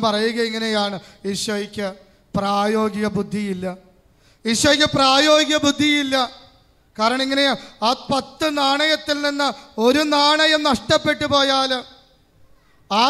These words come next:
സ്ത്രീ രാത്രി മുഴുവനും ചൂലെടുത്ത് ആ മുറി മുഴുവനും അടിച്ചു വാരും. അടിച്ചു വാരിയിട്ട് ആ ഒരു നാണയം കണ്ടെത്തി കഴിയുമ്പോൾ ആ സ്ത്രീ ചെയ്യുന്നത് എന്താ? ആ സ്ത്രീ എന്താ ചെയ്യുന്നത്?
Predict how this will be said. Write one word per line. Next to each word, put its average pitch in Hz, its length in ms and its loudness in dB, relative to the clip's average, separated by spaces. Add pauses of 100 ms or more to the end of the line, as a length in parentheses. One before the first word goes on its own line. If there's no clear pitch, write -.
(120)
സ്ത്രീ 294 240 0 (420)
രാത്രി 269 500 0 (100)
മുഴുവനും 277 500 0 (300)
ചൂലെടുത്ത് 262 720 0 (320)
ആ 220 40 2 (120)
മുറി 233 220 0 (100)
മുഴുവനും 240 480 -2 (260)
അടിച്ചു 208 400 -4
വാരും. 190 280 -8 (1400)
അടിച്ചു 208 400 0
വാരിയിട്ട് 196 500 -4 (320)
ആ 185 40 0 (100)
ഒരു 226 120 0 (120)
നാണയം 214 460 -2
കണ്ടെത്തി 214 420 -6
കഴിയുമ്പോൾ 202 440 -4 (400)
ആ - 20 -6 (100)
സ്ത്രീ 208 200 -10 (140)
ചെയ്യുന്നത് 196 420 -10
എന്താ? 185 160 -14 (1040)
ആ 190 140 -6
സ്ത്രീ 240 140 -4 (120)
എന്താ 240 220 -2
ചെയ്യുന്നത്? 240 380 -4